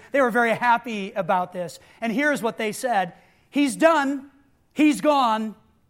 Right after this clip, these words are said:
it's over." That's what they said, and <laughs> they were really happy about that. "He's done, he's gone, it's over." And they probably scampered off to their favorite gathering places,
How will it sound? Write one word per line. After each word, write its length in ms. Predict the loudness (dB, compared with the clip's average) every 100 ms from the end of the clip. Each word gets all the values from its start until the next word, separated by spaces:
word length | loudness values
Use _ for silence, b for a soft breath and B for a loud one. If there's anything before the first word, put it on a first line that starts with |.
| _ _ _ _
it's 260 | -4 -2 0
over." 440 | 0 -2 -8 -18 _ _ _ _ _ _ _ _ _ _ _ _ _
That's 200 | -2 0
what 120 | 0
they 100 | 0
said, 240 | 2 2 2
and 100 | 0
<laughs> 80 |
they 120 | -2 -2
were 240 | 0 0
really 240 | 4 4
happy 320 | 2 0 -2 -2
about 260 | 0 0
that. 240 | -2 -4 B B
"He's 240 | 2 2
done, 420 | 2 2 2 0 0
he's 320 | 0 0 -2
gone, 640 | -4 -2 0 -2 -2 -4
it's 240 | -4 -6 -4
over." 380 | -4 -2 -4 -6 B
And 80 | -6
they 120 | -4
probably 360 | -2 0 0 0
scampered 600 | -6 -8 -6 -4 -4 -2
off 320 | 0 2 0
to 80 | -2
their 300 | -2 -2 -4 B
favorite 480 | -8 -2 -2 -2 -4
gathering 500 | 0 0 0 -6 -10
places, 520 | -8 -8 -8 -10 -12